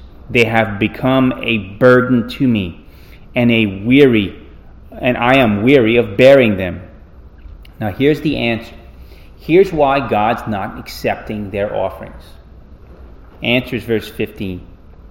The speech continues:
"So when you spread out your hands in prayer, coming before me, sacrificing before me,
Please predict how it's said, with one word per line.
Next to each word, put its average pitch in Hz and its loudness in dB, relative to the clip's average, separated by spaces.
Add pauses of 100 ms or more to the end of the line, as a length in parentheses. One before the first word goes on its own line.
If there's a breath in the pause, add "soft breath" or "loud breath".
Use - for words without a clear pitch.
(460 loud breath)
"So 147 6
when 208 4
you 214 2
spread 180 2
out 180 2
your 156 2
hands 123 0
in 120 -4
prayer, 95 -4 (340)
coming 113 -2
before 117 -2
me, 113 -6
sacrificing 98 -4
before 95 -8
me, 113 -8